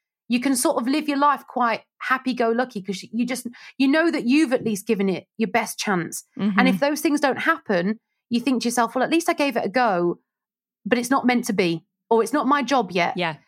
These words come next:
Speaker 1: And I watched people go ahead of me. I watched people get jobs on Heart years before I did. I watched people on Capital that I, I wanted their jobs, and I had to just,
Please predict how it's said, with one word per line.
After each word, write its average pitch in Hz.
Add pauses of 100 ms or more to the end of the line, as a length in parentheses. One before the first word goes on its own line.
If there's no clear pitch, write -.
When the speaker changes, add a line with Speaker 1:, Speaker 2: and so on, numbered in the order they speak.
(180)
Speaker 1:
And 254 (140)
I 302
watched 285
people 247 (320)
go 262
ahead 247
of 196
me. 208
I 240
watched 240
people 247
get 214
jobs 220
on 208
Heart 185 (160)
years 226
before 208
I 180
did. 175 (300)
I 226
watched 240
people 247
on 226
Capital 190
that -
I, 196
I -
wanted 214
their 202
jobs, 185
and 208
I 208
had 226
to 220
just, 196